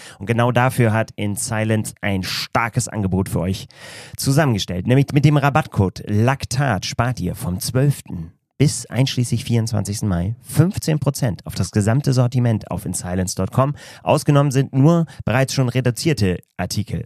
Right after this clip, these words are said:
Aber ja, reduzierte Artikel. Wir wollen natürlich auf die Neuigkeiten kon-, gucken. Das machen wir gleich. Ich sag euch schnell noch, wer In Silence ist.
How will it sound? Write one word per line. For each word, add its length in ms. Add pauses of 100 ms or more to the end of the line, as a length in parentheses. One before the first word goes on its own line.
Aber 400 (440)
ja, 120 (320)
reduzierte 460
Artikel. 420 (320)
Wir 140
wollen 160
natürlich 260
auf 80
die 120
Neuigkeiten 540
kon-, 360 (100)
gucken. 320
Das 160
machen 160
wir 120
gleich. 340
Ich 100
sag 160
euch 220
schnell 180
noch, 160
wer 140
In 80
Silence 420
ist. 180